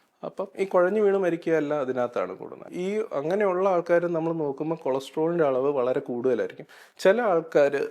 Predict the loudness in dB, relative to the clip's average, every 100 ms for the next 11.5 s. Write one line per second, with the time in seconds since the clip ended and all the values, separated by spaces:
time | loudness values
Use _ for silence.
0 | -2 2 4 2 2 0 0 0 0 2
1 | 2 2 0 -6 -2 -2 -4 -2 -2 -2
2 | -4 -6 -10 -14 -6 -2 0 0 -2 -4
3 | _ _ _ _ _ _ -8 -4 -2 2
4 | 2 2 -2 -4 -2 -2 -2 -2 -2 -2
5 | -4 -8 0 0 0 -2 -2 -2 -2 0
6 | 2 2 0 -2 0 0 0 -4 -4 0
7 | 0 0 -2 2 2 2 0 0 2 0
8 | 0 0 0 0 0 2 4 2 -2 -6
9 | -4 -4 -2 -2 -2 -2 -4 _ _ _
10 | _ _ 0 0 2 0 2 0 0 -2
11 | -2 0 2 4 2